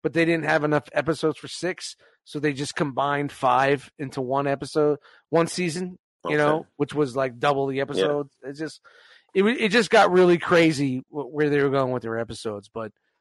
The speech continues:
Speaker 1: um, dude, man, I would love to sit down and
Speaker 2: No, I
Speaker 1: watch
Speaker 2: know.
Speaker 1: this fucking show with you, man.
Speaker 2: Yeah, man. I, I, like I said, I have seen it. I've seen a few episodes, but I haven't seen the whole thing, dude.
Speaker 1: Oh,
Speaker 2: You know?
Speaker 1: man.
Speaker 2: And I do know the episodes I did see.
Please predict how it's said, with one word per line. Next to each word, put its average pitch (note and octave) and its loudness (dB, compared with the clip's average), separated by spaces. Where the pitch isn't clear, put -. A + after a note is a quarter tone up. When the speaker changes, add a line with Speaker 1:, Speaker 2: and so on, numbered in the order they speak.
Speaker 1:
um, B2+ -6
dude, D#3+ 2
man, G#2+ -14
I D#3 2
would D#3+ 2
love D3 2
to C#3 -12
sit - -10
down B2+ -6
and A#2+ -6
Speaker 2:
No, C#3 4
I B2 4
Speaker 1:
watch A#2 -4
Speaker 2:
know. B2+ -4
Speaker 1:
this A#2+ -14
fucking A2+ -16
show A2 -14
with G#2+ -16
you, G#2+ -18
man. A2 -16
Speaker 2:
Yeah, C#3 -2
man. A#2+ -8
I, - -4
I, A2+ -8
like A#2 -8
I A#2 -6
said, A#2+ -6
I A#2+ 4
have C3+ -2
seen C#3+ -10
it. C#3+ -8
I've A#2+ -6
seen C3+ -14
a A#2+ -12
few C3 -10
episodes, B2 -10
but G2+ -20
I G2 -6
haven't G#2 -14
seen G2+ -18
the F#2+ -20
whole F#2 -20
thing, F2+ -20
dude. E2+ -18
Speaker 1:
Oh, - -10
Speaker 2:
You F#2 -10
know? F2+ -10
Speaker 1:
man. G#2 -10
Speaker 2:
And B2+ 0
I C#3+ 4
do E3 -2
know E3+ 2
the D#3 -2
episodes D#3 -6
I C3+ -4
did C3+ -10
see. C#3 -12